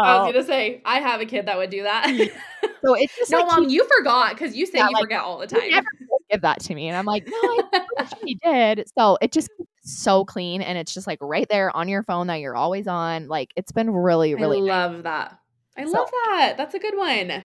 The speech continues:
Speaker 1: All right. Well, I feel like that's the best one ever. I don't wanna
Speaker 2: No.
Speaker 1: share anymore.
Speaker 2: <laughs>
Speaker 1: <laughs> Okay. This one is so silly, but wow, I am passionate about it. I get that there's, uh, people are really into, like, clean, natural stuff in their house.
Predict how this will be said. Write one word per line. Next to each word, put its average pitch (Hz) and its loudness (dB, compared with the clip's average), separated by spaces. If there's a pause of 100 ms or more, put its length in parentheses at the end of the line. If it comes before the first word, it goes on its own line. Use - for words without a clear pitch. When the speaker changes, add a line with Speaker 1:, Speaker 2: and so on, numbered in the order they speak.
Speaker 1:
All 247 -8
right. 247 0
Well, 233 -2
I 233 0
feel 262 -2
like 320 -6
that's 359 -6
the - -12
best - -10
one 220 -10
ever. 320 -4
I 156 -4
don't 196 -8
wanna 254 -6
Speaker 2:
No. 240 -2
Speaker 1:
share - -2
anymore. 294 -2
Speaker 2:
<laughs> - 0
Speaker 1:
<laughs> - -6 (140)
Okay. 277 0 (120)
This 285 -4
one 359 -4
is 480 -6
so 254 -2
silly, 226 -6
but 185 -2
wow, 185 -2 (380)
I 208 -2
am 185 -2
passionate 170 -6
about 165 -8
it. - -10 (100)
I 233 -4
get 247 -2
that 302 -2
there's, 226 0 (120)
uh, - -6 (340)
people 226 -2
are 220 4
really 220 4
into, 208 -2
like, 196 0 (680)
clean, 226 2
natural 202 2 (140)
stuff - -12
in 220 -10
their 180 -10
house. - -20